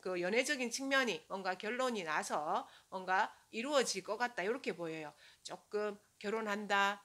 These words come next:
헤어진다, 뭔가 확정적으로, 어, 자, 드러나서 움직이는 카드다, 요렇게 보이고요. 자, 그 다음에 직업적인 면에서는 묶였어요. 내가 묶을 수도 있어요. 자, 신에게 묶인 거고, 그리고 위, 위에 어떤,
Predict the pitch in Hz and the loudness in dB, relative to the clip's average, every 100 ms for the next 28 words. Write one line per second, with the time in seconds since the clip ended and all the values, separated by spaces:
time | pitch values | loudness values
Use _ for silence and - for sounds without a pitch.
0 | 277 277 202 196 196 190 185 185 190 - | 0 2 2 -2 -2 2 2 2 -2 -16
1 | 196 196 190 302 - 359 370 285 196 170 | -6 -4 -2 -2 0 0 2 0 0 0
2 | 190 180 151 _ 175 170 165 156 - - | 0 0 -2 _ -12 -10 -10 -14 -20 -10
3 | 170 180 262 302 233 208 220 208 196 202 | -10 -4 0 2 2 2 0 0 -2 -4
4 | 294 285 190 - 233 165 170 170 151 208 | -4 -2 -4 -6 -8 -2 0 0 0 -6
5 | 262 196 180 165 170 175 143 - - - | -4 -4 -4 -4 -4 -4 -6 -16 -18 -18
6 | - - 185 220 277 240 294 311 453 320 | -18 -10 -4 4 6 6 2 2 2 4
7 | 311 269 220 196 226 247 233 214 214 214 | 2 4 2 2 0 0 0 0 0 -2
8 | 180 180 320 285 - 151 147 - 170 185 | -6 2 4 4 2 -4 -6 -8 -4 -2
9 | 185 175 330 349 - 180 165 - 160 156 | -2 -2 0 0 0 -4 -6 -8 -8 -10
10 | 151 - - - - 403 403 269 233 190 | -10 -16 -14 -2 2 4 4 4 4 0
11 | - 240 208 165 175 185 160 - _ - | -4 -6 -2 0 2 0 0 -6 _ -6
12 | 220 220 220 175 202 - 220 285 359 311 | 2 2 2 0 -4 -4 2 4 6 6
13 | 220 214 208 214 214 | 6 2 0 0 -2